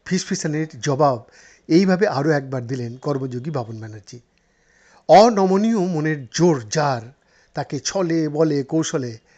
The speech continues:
আটকানোর চেষ্টা হয়তো কিছু সময়ের জন্যে। হ্যাঁ, সময়ের পরিস্থিতি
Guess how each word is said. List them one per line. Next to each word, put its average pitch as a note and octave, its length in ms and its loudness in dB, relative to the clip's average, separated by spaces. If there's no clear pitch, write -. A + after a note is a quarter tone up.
আটকানোর D#3+ 480 -4
চেষ্টা - 300 -8
হয়তো C#3+ 240 -6
কিছু G3 240 -4
সময়ের C3+ 400 -6
জন্যে। A2 320 -12
হ্যাঁ, C3 300 -6
সময়ের C#3 420 -4
পরিস্থিতি D#3 520 -4